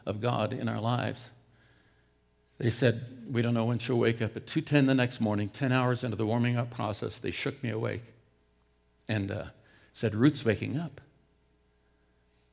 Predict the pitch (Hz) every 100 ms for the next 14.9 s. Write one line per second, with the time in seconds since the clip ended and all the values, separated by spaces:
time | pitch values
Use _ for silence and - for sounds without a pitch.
0 | _ _ _ _ _ _ _ _ 110 98
1 | 90 - - - - _ _ _ _ _
2 | _ _ _ _ - 110 92 107 117 104
3 | 104 - - _ _ 117 123 139 143 139
4 | 131 - 123 120 80 - - 120 143 147
5 | 147 143 123 131 117 117 110 107 98 87
6 | 107 131 120 101 98 - 98 113 113 110
7 | 95 - 104 101 - - - - - -
8 | 131 107 98 - 127 107 98 92 98 -
9 | - - 113 139 143 165 147 143 - 151
10 | - 160 104 135 - - - _ - -
11 | - - _ _ 147 123 117 147 156 151
12 | 139 143 143 - 113 - 139 127 131 131
13 | - 127 120 113 123 117 113 101 - 139
14 | 127 113 123 117 113 107 113 - -